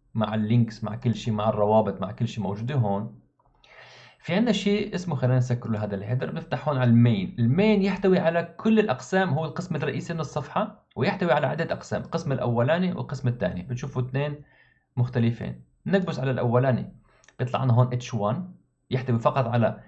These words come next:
هيد-، هيدنج وان أو عنوان واحد بس. نجي على الثاني، كمان في، آه، هيدنج تو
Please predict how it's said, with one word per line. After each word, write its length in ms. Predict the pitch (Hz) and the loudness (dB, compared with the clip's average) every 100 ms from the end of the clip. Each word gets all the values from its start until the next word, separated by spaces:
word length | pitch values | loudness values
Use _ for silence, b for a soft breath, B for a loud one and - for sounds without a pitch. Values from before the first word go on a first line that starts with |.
| B | B
هيد-، 320 | - 123 117 | 0 2 2
هيدنج 360 | 120 131 123 107 | 2 4 4 4
وان 360 | 101 113 185 - - _ _ - | 4 2 2 -6 -18 _ _ -12
أو 100 | 120 | -4
عنوان 280 | 117 120 131 | 2 4 4
واحد 360 | 117 110 - 113 | 4 2 0 -2
بس. 320 | 175 180 - - | -2 -2 -10 -8
نجي 180 | 165 156 | -6 -4
على 140 | 147 | -2
الثاني، 540 | 127 - 180 185 185 - _ - | -2 2 2 2 0 -10 _ -6
كمان 220 | 143 175 | -2 -2
في، 360 | 175 175 - - | -2 -6 -6 -12
آه، 380 | - - - 123 | -12 -10 -8 -2
هيدنج 340 | 120 147 147 | -2 0 -4
تو 220 | 127 135 | -2 -4